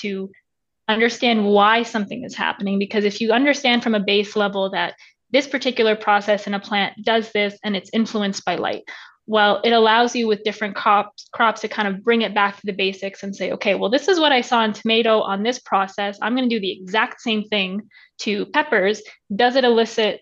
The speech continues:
the same response?" And so on that research side, I mean, there's, there's practical research where it's a little bit, you know, a little bit higher level, not necessarily going down to the genetics, but then there's a lot of work currently being done that goes all the way down to expression of,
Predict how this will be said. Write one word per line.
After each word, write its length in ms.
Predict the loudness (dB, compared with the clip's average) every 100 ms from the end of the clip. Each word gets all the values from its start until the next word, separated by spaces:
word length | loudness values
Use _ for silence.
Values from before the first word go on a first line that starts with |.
| -6
the 100 | -6
same 340 | -2 -2 -2 -4
response?" 580 | -8 -8 -8 -10 -14 -14 -14 -16 -6
And 140 | -4 0
so 320 | 4 4 4
on 240 | 4 4
that 240 | 4 2 2
research 400 | 0 2 0 0
side, 320 | 0 2 2
I 80 | 0
mean, 160 | 0
there's, 300 | 0 0 -4 -6
there's 160 | -6
practical 500 | -2 -2 -2 0 2
research 460 | 2 0 0 -2 -2
where 100 | -4
it's 160 | -4 -2
a 60 | 0
little 260 | 0 0
bit, 280 | 0 -2 -4 _
you 140 | -8 -4
know, 160 | -2
a 100 | -2
little 160 | 0 0
bit 160 | 0
higher 240 | -2 0 0
level, 240 | 0 -2
not 180 | -2 -4
necessarily 480 | -6 -10 -6 -4 -2
going 280 | -4 -4 -4
down 180 | -4
to 80 | -4
the 80 | -8
genetics, 540 | -6 -2 0 0 -2 -14 -16 -16 -18 -8 -4
but 120 | 2
then 120 | 2
there's 140 | 4
a 80 | 4
lot 320 | 6 6 6
of 140 | 4 4
work 260 | 4 2
currently 400 | 0 -2 -2 -4
being 300 | -4 -4 -4
done 160 | -4 -4
that 160 | -6 -6
goes 240 | -6 -6 0
all 240 | 4 6
the 80 | 6
way 160 | 4 4
down 340 | 2 2 -2
to 180 | -4 -6
expression 520 | -8 -4 -2 -2 -2
of, 240 | -2 -2